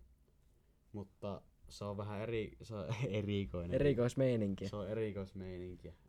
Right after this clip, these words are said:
Speaker 1: Ei siitä se enempää.
Speaker 2: Sanotaan, että se on spessuvideo,
Speaker 1: Se on s-,
Speaker 2: koska
Speaker 1: aika
Speaker 2: se on
Speaker 1: spessuvideo.
Speaker 2: ensimmäinen.
Speaker 1: Joo.
Speaker 2: Niin se on spessu.
Speaker 1: Jep.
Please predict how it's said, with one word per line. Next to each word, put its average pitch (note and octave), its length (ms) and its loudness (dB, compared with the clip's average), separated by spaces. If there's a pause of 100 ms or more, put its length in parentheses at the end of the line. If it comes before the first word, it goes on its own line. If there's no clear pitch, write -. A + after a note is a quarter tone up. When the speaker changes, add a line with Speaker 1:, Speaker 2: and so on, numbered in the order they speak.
Speaker 1:
Ei G#2 140 -4
siitä G2 240 -8
se F2+ 100 -6
enempää. D#2+ 420 -8 (340)
Speaker 2:
Sanotaan, A#2+ 320 -2
että B2+ 140 0
se C#3 100 2
on B2 60 4
spessuvideo, A2+ 680 4
Speaker 1:
Se G#2 60 6
on A2 100 4
s-, - 80 -10
Speaker 2:
koska - 120 -20 (440)
Speaker 1:
aika C3 100 2 (180)
Speaker 2:
se D3+ 100 6
on D#3 60 10
Speaker 1:
spessuvideo. C#3 120 8
Speaker 2:
ensimmäinen. G#2+ 680 4
Speaker 1:
Joo. G2 300 -2 (600)
Speaker 2:
Niin G#2+ 120 -4
se B2 80 0
on C#3 100 4
spessu. - 520 -2 (340)
Speaker 1:
Jep. - 240 -10